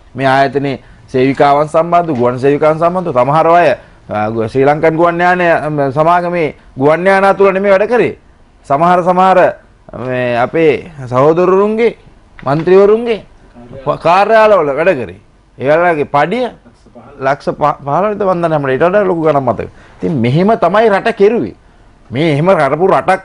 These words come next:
තමයි අපි ජනවාරි අට වෙනිදා වෙනස් කෙරුවේ. ඉතින් ඒ නිසාම අපි ජනතාවට කියනවා, ඔය ප්‍රශ්න අහන මහත්තුරුන්ටත් කියනවා,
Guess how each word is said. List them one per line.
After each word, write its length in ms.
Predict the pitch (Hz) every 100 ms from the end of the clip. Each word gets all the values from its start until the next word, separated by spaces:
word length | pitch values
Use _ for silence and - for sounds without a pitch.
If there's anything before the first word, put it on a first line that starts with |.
| -
තමයි 520 | 151 185 180 196 240 _ _ _ -
අපි 160 | 120 170
ජනවාරි 540 | 135 139 151 160 180
අට 100 | 156
වෙනිදා 260 | 160 190 196
වෙනස් 300 | 175 233 -
කෙරුවේ. 340 | 208 101 78 - - -
ඉතින් 120 | -
ඒ 60 | 131
නිසාම 280 | 147 175 165
අපි 140 | 151
ජනතාවට 520 | 131 107 120 156 170 156
කියනවා, 440 | 139 151 117 110 - _
ඔය 140 | 110 113
ප්‍රශ්න 320 | 110 104 135
අහන 200 | 139 139
මහත්තුරුන්ටත් 640 | 123 117 117 156 156 156 143
කියනවා, 420 | 156 156 101 104